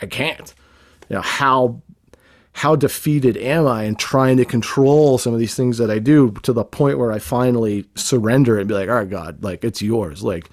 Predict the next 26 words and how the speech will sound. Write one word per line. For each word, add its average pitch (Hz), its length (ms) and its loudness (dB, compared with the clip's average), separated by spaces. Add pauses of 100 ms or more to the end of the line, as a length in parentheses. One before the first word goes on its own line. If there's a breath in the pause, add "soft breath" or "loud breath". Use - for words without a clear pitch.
(360 loud breath)
and 127 140 4
usually 123 280 4
that's 131 300 0
when 101 140 -4
it's, 90 160 -10
like, 95 220 -8 (240)
taken - 320 -2
away. 110 340 -2 (180)
And 107 100 -10
I'm 90 80 -8
like, 95 200 -8
"Oh," - 240 -2 (460 loud breath)
but 120 160 0
I 113 80 0
have 147 220 2
to, 131 80 2
like, 107 240 -2
maintain, 120 920 2
uh, 101 300 -6 (380)
a - 40 -6
spiritual 117 600 -2
maintenance, 104 640 -2 (120)
because 104 300 -6
when 110 140 -4
I 101 80 -8
don't, 117 500 0